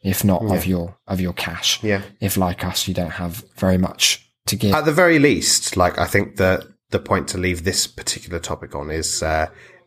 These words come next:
Speaker 2: is that at the very least, even if you have nothing to give, even if you cannot even give your time,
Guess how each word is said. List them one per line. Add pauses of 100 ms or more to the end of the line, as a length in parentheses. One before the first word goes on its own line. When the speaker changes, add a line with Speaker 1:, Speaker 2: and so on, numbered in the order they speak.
Speaker 2:
is
that
at
the
very
least,
even
if
you
have
nothing
to
give,
even
if
you
cannot
even
give
your
time,